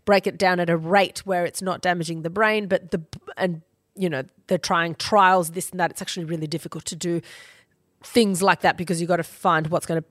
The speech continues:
penetrate the blood-brain barrier and all that shit. But anyway, it can't be broken down by the body. So they continue to accumulate, and it's this accumulation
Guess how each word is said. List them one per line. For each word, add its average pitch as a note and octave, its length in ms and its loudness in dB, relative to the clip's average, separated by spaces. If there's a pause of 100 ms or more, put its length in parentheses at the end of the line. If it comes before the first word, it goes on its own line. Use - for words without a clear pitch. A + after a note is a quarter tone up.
(120)
penetrate D#3 460 -4
the E3 80 -6 (240)
blood-brain D3+ 600 -2
barrier A3+ 420 6
and A3 160 4
all A3 80 2
that G#3 180 2
shit. - 300 -2 (120)
But A#3+ 120 2
anyway, G3 400 6 (680)
it A#3+ 160 6
can't B3 220 6
be A#3+ 60 2
broken G3+ 340 4
down E3+ 240 2
by D#3+ 160 4
the D#3 100 -2
body. D3+ 280 -2
So G#3+ 200 2
they G#3 160 4
continue C4+ 520 -6
to - 140 -8
accumulate, F#3+ 800 -2 (320)
and G3+ 160 2
it's G3 140 2
this G#3 320 -4
accumulation G3+ 1000 -2